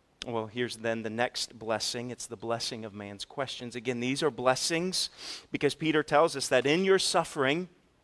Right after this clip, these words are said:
those who suffer for righteousness' sake, they will be blessed. There's then also a very unique blessing where it's the blessing of man's questions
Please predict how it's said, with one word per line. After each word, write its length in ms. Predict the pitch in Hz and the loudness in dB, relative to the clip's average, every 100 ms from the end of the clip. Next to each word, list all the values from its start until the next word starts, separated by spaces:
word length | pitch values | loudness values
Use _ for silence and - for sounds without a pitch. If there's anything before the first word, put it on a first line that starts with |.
| _ _ _ _ - - | _ _ _ _ -20 -8
those 320 | 123 135 160 - | 4 6 6 2
who 80 | |
suffer 360 | 170 180 165 196 | 4 6 6 2
for 140 | 175 | 0
righteousness' 600 | 143 143 165 190 - 160 | 4 6 4 0 0 -2
sake, 320 | - 147 165 - - - | 2 4 2 -2 -18 0
they 220 | 123 160 | 8 8
will 260 | 170 156 185 | 8 6 6
be 140 | 196 | 4
blessed. 560 | 170 160 196 208 - - | 2 6 8 8 4 2
There's 320 | 156 156 - - - - | 2 2 0 -4 -20 0
then 220 | 147 170 | 6 6
also 500 | 180 175 196 202 180 - | 8 8 8 4 4 6
a 100 | 160 | 6
very 380 | 165 175 175 - - - 131 | 8 8 4 0 -14 -10 0
unique 560 | 170 175 190 226 - | 4 8 8 6 2
blessing 640 | 160 185 214 - 175 156 156 | 2 4 6 4 4 2 4
where 160 | 160 | 6
it's 220 | 175 - | 6 2
the 100 | 160 | 2
blessing 520 | 139 147 180 - 233 226 | 0 4 6 6 4 6
of 200 | 185 160 | 4 6
man's 480 | 180 185 202 202 | 4 6 4 0
questions 1120 | - - 226 254 - - 226 139 113 - - | -6 0 2 2 2 4 4 4 0 -2 -2